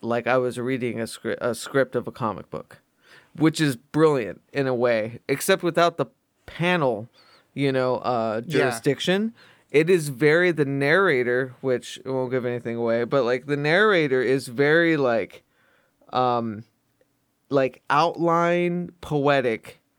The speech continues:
Speaker 1: enough, very succinct, very, uh, small paragraph,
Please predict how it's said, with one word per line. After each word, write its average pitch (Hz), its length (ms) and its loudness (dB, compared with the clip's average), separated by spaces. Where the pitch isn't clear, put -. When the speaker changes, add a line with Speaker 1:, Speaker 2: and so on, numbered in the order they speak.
Speaker 1:
enough, 139 640 0
very 143 320 2
succinct, 160 800 -4
very, 135 720 2
uh, 113 420 -2
small 143 600 2
paragraph, 117 960 -4